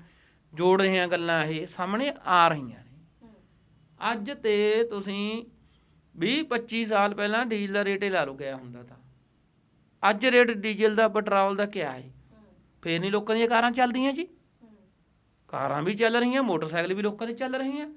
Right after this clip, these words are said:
Speaker 1: ਲੋਕ ਤਾਂ ਬੋਲ ਨਹੀਂ ਰਹੇ। ਇੱਕ ਹੋਰ ਚੀਜ਼ ਦੇਖ ਲਓ ਲੋਕਾਂ ਕੋਲ,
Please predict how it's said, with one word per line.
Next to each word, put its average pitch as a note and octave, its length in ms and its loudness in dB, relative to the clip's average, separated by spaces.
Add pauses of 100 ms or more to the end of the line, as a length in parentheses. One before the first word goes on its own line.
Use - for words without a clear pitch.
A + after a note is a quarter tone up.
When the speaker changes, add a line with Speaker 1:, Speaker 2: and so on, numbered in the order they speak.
(340)
Speaker 1:
ਲੋਕ F#3+ 240 2
ਤਾਂ D4 160 4
ਬੋਲ G#3 280 4
ਨਹੀਂ G#3 160 2
ਰਹੇ। G#3+ 340 2 (460)
ਇੱਕ D4+ 240 -4
ਹੋਰ A#3 260 6
ਚੀਜ਼ F#3+ 240 -4
ਦੇਖ E3+ 180 0
ਲਓ E3+ 120 -2
ਲੋਕਾਂ D#3+ 340 -2
ਕੋਲ, D3 260 -8